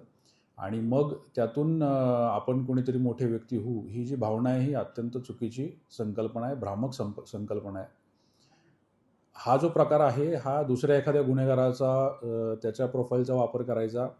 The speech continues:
आणि त्याचा वापर करून आपण, अ, कुठेतरी, अ, मोठे होऊ, अशा प्रकारची भावना, अ, जी आहे, ही अत्यंत चुकीची भावना आहे. पुणे पोलीस असेल किंवा आपल्या राज्यातले सगळे पोलीस, अ,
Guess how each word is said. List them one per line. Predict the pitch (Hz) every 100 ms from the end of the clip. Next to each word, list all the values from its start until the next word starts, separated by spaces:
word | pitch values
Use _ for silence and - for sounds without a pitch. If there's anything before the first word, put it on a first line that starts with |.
| _ _ _ -
आणि | 101 110
त्याचा | 117 107
वापर | 135 123 127
करून | 127 127 131
आपण, | 110 107 143 151 156
अ, | 135 131 127
कुठेतरी, | 127 127 127 127 127 127 123
अ, | 120 117
मोठे | 120 113 123
होऊ, | 104 123 98 - -
अशा | -
प्रकारची | 113 117 117 117 123
भावना, | 98 98 107 120 120 - 110
अ, | 101 98 101 101 98 95 87
जी | 98 110
आहे, | 101 123
ही | 104 123 _ 127 165
अत्यंत | 120 - 151 156
चुकीची | 143 151 165
भावना | 143 107 90
आहे. | - _ _ _ _ _ _ _ _ _ _ _ _ _ _ 123
पुणे | 127
पोलीस | 135 143 143 147
असेल | 127 143 147 156 156
किंवा | 135 143 165 185 185 107
आपल्या | 101 127 127
राज्यातले | 120 113 123 127
सगळे | 127 113 139 165 160 -
पोलीस, | 127 127 127 -
अ, | 120